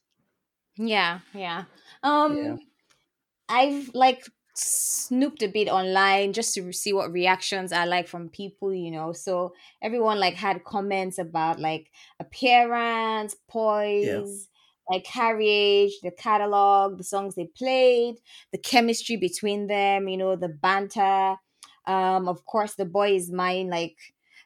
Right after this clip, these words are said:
Speaker 1: uh, showdown, what happened <laughs> there, it was a bit awkward there. Um, so, like, for appearance, like, I felt like a lot of people are like,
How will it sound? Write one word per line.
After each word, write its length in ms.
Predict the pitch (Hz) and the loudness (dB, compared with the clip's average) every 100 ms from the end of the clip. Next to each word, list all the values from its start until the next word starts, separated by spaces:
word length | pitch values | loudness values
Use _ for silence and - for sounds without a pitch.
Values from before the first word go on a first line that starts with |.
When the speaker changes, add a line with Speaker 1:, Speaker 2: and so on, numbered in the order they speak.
| _ | _
Speaker 1:
uh, 160 | 180 185 | -4 -2
showdown, 640 | 180 226 226 214 190 208 | -2 2 6 6 6 6
what 160 | 208 214 | 4 4
happened 460 | 202 190 240 339 | 2 0 2 2
<laughs> 200 | 294 - | 2 0
there, 280 | 302 226 220 | 2 4 4
it 60 | 214 | 2
was 120 | 208 | -2
a 60 | 202 | -4
bit 180 | 254 - | -6 -2
awkward 440 | 214 214 208 190 | -2 0 -4 -2
there. 380 | 185 175 180 196 _ - - - | -2 0 -2 -6 _ -20 -20 -4
Um, 380 | 202 202 208 202 | 2 2 2 -2
so, 360 | - 233 226 | -6 -2 0
like, 180 | 214 208 - | 4 2 2
for 140 | - 254 | 4 4
appearance, 640 | 254 - 320 294 214 190 | 6 4 4 4 2 0
like, 200 | 208 - | -2 0
I 80 | 233 | -4
felt 300 | - 302 - | 0 -2 0
like 500 | 214 196 190 - _ _ _ _ _ _ _ _ _ _ _ _ | 0 0 -2 -10 _ _ _ _ _ _ _ _ _ _ _ _
a 80 | 247 | 4
lot 100 | 320 | 6
of 60 | 269 | 6
people 120 | 269 | 6
are 60 | 208 | 8
like, 220 | 185 | 6